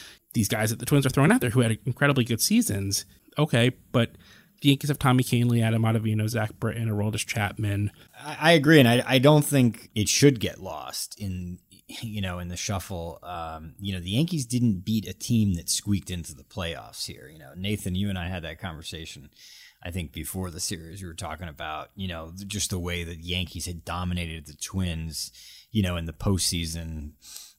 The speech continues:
Speaker 2: um, so many years. I think in, in the seventeen seasons I've been here, you know, we've played the Twins now six of those postseasons, or started our postseason six times against the Twins. And, you know, I think back on the teams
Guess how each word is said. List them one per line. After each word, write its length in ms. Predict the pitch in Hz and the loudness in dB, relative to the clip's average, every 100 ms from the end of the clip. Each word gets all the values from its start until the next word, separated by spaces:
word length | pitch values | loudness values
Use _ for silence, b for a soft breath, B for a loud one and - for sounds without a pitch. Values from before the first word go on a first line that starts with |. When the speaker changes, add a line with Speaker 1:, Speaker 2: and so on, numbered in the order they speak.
| _ 110 | _ -8
Speaker 2:
um, 440 | 87 82 82 76 - | -6 -6 -8 -12 -2
so 200 | - 117 | 4 4
many 160 | 98 | 4
years. 380 | 90 87 80 85 | 0 -4 -8 -10
I 60 | 87 | -10
think 300 | 104 87 78 | -8 -10 -8
in, 160 | 87 | -10
in 200 | - 95 | -8 -8
the 60 | 82 | -4
seventeen 640 | - 107 98 87 - 90 | -2 0 0 -2 -2 -2
seasons 420 | - 98 85 85 | -2 -4 -4 -6
I've 200 | 85 87 | -6 -6
been 120 | 82 85 | -6 -6
here, 440 | 92 85 82 78 b b b b | -4 -4 -6 -8 b b b b
you 140 | 92 | -6
know, 100 | 90 | -4
we've 220 | 85 82 - | -4 -8 -6
played 220 | 95 78 | -4 -4
the 60 | |
Twins 440 | 82 92 90 85 80 | -6 -4 -2 -2 -4
now 200 | 82 82 | -6 -4
six 580 | - - 107 - - - _ - | 2 2 2 0 -4 -6 _ -14
of 140 | 85 | -10
those 220 | 87 82 | -8 -8
postseasons, 920 | - 104 90 - 76 92 90 - - - | -8 -6 -4 -6 -10 -12 -14 -14 -14 -14
or 120 | 85 | -14
started 420 | - - 92 90 80 | -8 -4 -2 -4 -8
our 100 | 78 | -12
postseason 580 | - 80 - 85 80 | -12 -10 -10 -10 -10
six 280 | - 107 - | -8 -8 -10
times 340 | - 82 80 80 | -12 -14 -16 -18
against 300 | 73 - - | -14 -12 -12
the 60 | |
Twins. 340 | - - - - | -16 -16 -16 -12
And, 320 | 90 82 80 B B B | -10 -8 -10 B B B
you 100 | 139 | 0
know, 100 | 117 | 2
I 100 | 92 | 2
think 300 | 90 117 90 | -2 -2 -2
back 320 | 95 92 90 | -2 -2 -2
on 160 | 95 87 | -4 -6
the 100 | 82 | -8
teams 560 | - 101 92 90 78 | -8 -4 -2 -2 -4